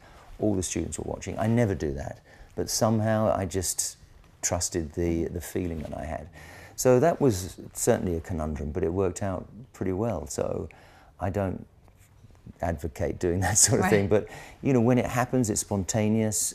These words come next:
Speaker 1: and it's, uh, um, you know, it's sincere, then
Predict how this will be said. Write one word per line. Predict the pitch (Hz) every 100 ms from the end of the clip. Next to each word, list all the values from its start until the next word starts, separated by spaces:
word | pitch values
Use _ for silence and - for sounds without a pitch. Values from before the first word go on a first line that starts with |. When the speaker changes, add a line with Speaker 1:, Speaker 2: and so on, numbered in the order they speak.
| -
Speaker 1:
and | 98
it's, | 92 90 -
uh, | - 90 85 80 80
um, | 90 87 87 -
you | 101
know, | 85 85
it's | 85
sincere, | - 85 - 156 156
then | 90 92 90